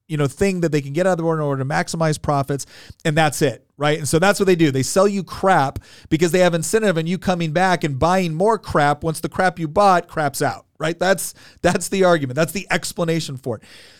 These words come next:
And, and does that happen within a market economy? Yes. Absolutely it happens because, again, we're all fallible human beings. Sometimes we make mistakes.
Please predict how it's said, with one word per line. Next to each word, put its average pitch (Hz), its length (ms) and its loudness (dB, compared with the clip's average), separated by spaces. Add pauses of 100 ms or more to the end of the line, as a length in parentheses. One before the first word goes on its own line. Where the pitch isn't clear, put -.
(260)
And, 202 160 0
and 190 140 0
does 202 200 4
that 202 180 4
happen 185 320 0
within 190 200 -2
a 175 40 0
market 180 280 0
economy? 202 560 -2 (140)
Yes. 190 640 0 (340)
Absolutely 240 640 0
it 208 80 4
happens 135 400 -2
because, 180 600 0
again, 175 320 0
we're 160 120 2
all 175 140 4
fallible 165 400 0
human 147 320 -4
beings. 185 320 -4
Sometimes 151 340 -6
we 147 80 -6
make 147 220 -4
mistakes. 202 460 -2